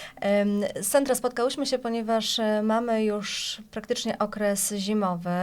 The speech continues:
taki trudny. No, dzisiaj mamy troszkę tego słoneczka, ale zazwyczaj jest go mniej. I bardzo często wpadamy w takie, e, stany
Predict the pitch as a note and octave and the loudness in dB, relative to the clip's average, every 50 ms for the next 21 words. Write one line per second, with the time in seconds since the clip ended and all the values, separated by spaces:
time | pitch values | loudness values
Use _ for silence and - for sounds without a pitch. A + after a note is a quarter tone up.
0 | F#3+ G3 G3 G3 G3+ F#3+ F#3+ - - F#3+ F#3 F#3 F#3 F#3 F#3 F#3 - - F3+ - | 0 -2 -2 -4 -6 -6 -6 -8 -8 -6 -4 -4 -2 -2 -2 -2 -4 -4 -6 -6
1 | - A3 A3 G#3+ F#3 E3+ F3 F3 E3+ E3+ F3+ G3+ - - A3 G#3 G3+ G3+ G#3 - | -2 0 0 0 2 0 0 0 2 2 2 2 2 2 0 -2 -2 -2 -4 -2
2 | A3+ G#3 G#3+ G#3+ G#3+ G#3+ G3+ G3+ G3+ G3 - - - G3+ G#3 G3 F#3 G3+ F#3+ - | 0 2 2 4 4 2 0 0 -4 -8 -8 -8 -6 -4 -4 -4 -4 -4 -6 -4
3 | G3+ G3 G3+ G#3+ G#3+ - - G3+ F#3+ G3 F#3+ F#3+ G3 F#3+ F#3 G3 G3+ G3+ - G3 | -2 -2 -2 -2 -4 -4 -4 -2 -2 -2 -2 -2 -6 -6 -6 -6 -6 -4 -4 -4
4 | F#3+ F#3+ F#3+ G3 G3 G3 - - F#3+ F#3 G3 G3 F#3+ F#3+ F#3+ F#3+ - G#3 G3+ G3+ | -2 -2 -2 -2 -4 -4 -6 -8 -8 -4 -4 -2 -2 -2 -2 -4 -2 -2 0 0
5 | G3+ G3+ G3 F3+ F3 E3 E3 F#3 G#3+ G#3+ - - - - - - - - - G3 | 2 2 0 0 -2 -2 -2 -4 -6 -8 -12 -16 -16 -16 -16 -18 -16 -8 -6 0
6 | F3+ G#3+ B3 C4 C4 A3+ A#3 A3+ A3+ A3+ A3 - - - - - - G#3+ A3 A3 | 2 2 2 2 2 0 0 0 2 2 2 0 -2 -6 -8 -4 0 0 0 0
7 | A3+ A3 - - A3 G#3+ G#3 G#3 - - G3+ F#3 G3+ G3+ G#3 G#3 G3+ G3+ - G3+ | 0 -4 -4 -4 -4 -4 -4 -4 -4 -6 -2 0 0 0 0 0 -4 -4 -6 -10
8 | G3 - - G3 F#3+ F#3+ F#3+ F#3+ - - - - - - _ - - G3+ G3 F#3+ | -10 -6 -6 -4 -4 -4 -4 -6 -10 -18 -20 -20 -20 -20 _ -8 -4 -2 -2 -2
9 | F#3+ F#3+ F3+ - - - - - - - A#3 B3 B3 A#3+ A#3+ A#3 A3+ A3+ A3+ A#3 | -2 -4 -6 -8 -6 -6 -6 -4 -2 0 0 0 0 0 0 0 0 0 0 -4